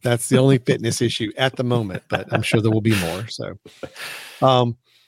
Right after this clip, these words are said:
Speaker 1: so yeah, an overall, uh, good, good conversation there. So Brian, if anybody is interested in talking with us more about the accessibility options we explored, or maybe there's a couple that people are finding that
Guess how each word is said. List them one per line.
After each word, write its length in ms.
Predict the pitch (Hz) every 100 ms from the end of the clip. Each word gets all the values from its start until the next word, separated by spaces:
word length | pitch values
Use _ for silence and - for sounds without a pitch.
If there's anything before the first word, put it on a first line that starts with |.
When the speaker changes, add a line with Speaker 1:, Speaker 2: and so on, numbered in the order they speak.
| _ -
Speaker 1:
so 160 | - 269
yeah, 300 | 269 208 127
an 120 | 143
overall, 440 | 160 160 160 160
uh, 520 | 160 156 156 160 160 156
good, 280 | 151 165
good 160 | 156 156
conversation 560 | 160 143 127 113 - 101
there. 160 | 95
So 180 | 95 120
Brian, 420 | 113 165 175 165 - - _ _ _ _
if 160 | 135 160
anybody 680 | 175 180 165 156 151 147
is 240 | 139 131 123
interested 420 | 135 131 - 127
in 80 | 117
talking 380 | 127 120 - 120
with 140 | 117
us 180 | 113 -
more 340 | 120 113 113
about 540 | 113 107 113 113 113 - _ _ _ _ _ _ - - 135
the 160 | 120
accessibility 640 | 123 - 143 120 139 131 123
options 400 | 117 117 120 107
we 100 | 117
explored, 500 | 107 - 131 107 95
or 40 |
maybe 220 | 104 113
there's 220 | 117 117 117
a 60 |
couple 340 | - 123 120 117
that 180 | 120
people 280 | - 120 123
are 140 | 120 117
finding 460 | - 123 120 120
that 160 | 113